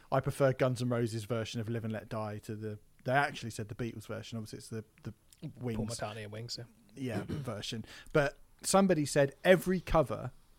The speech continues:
Speaker 1: of a Beatles song is better than the Beatles original. That is some, what somebody, a human being with a, with a, presumably with a brain, not a massive one, but with a brain, tweeted that.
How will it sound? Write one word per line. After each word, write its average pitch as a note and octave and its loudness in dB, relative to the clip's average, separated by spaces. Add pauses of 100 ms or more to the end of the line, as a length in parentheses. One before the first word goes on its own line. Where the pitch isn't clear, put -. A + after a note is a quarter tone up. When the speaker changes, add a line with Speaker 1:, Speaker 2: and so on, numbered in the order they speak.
(800)
Speaker 1:
of C#3+ 6
a C#3+ 4
Beatles C3+ 0
song A2+ -2
is A2+ -6
better A2+ 0
than G#2+ -4
the G#2+ -4
Beatles A2 -6
original. A2+ -6 (180)
That C3+ 0
is B2+ -4
some, C3+ 2
what B2+ -6
somebody, C3 0
a B2+ -4
human G3+ 6
being D3 6
with A#2+ 0
a, A#2+ -2 (140)
with C#3 6
a, C3 -2
presumably C#3 2
with B2 0
a A#2+ -2
brain, A#2 0 (580)
not D3 6
a B2+ 0 (220)
massive A#2 2
one, A#2 -2
but A#2 -2
with C3+ 4
a B2+ 4
brain, A2+ 0
tweeted A#2 -2
that. - -10